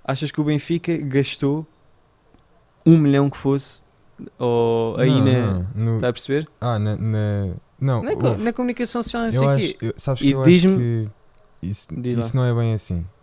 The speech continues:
Speaker 2: Eu, mesmo fora de clubismos, eu, eu acredito mesmo que a culpa de haver e-, esse sensa-, sensacionalismo todo à volta de jogadores de, da formação do Benfica e isso tudo, eu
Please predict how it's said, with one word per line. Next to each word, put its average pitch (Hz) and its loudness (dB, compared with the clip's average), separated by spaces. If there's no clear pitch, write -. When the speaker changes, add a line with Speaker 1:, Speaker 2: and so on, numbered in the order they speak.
Speaker 2:
Eu, 113 0
mesmo 127 2
fora 127 -2
de 117 -8
clubismos, 117 -4
eu, 117 -2
eu 120 2
acredito 120 -2
mesmo 123 0
que 107 -4
a 110 0
culpa 123 -2
de 107 -2
haver 113 0
e-, 110 -2
esse 110 -2
sensa-, 113 -4
sensacionalismo 110 -2
todo 104 -2
à 104 0
volta 104 -2
de 90 -6
jogadores 107 -4
de, 82 -8
da 104 -6
formação 110 -2
do 107 -2
Benfica 107 -4
e 101 -4
isso - -10
tudo, 110 -6
eu 117 -2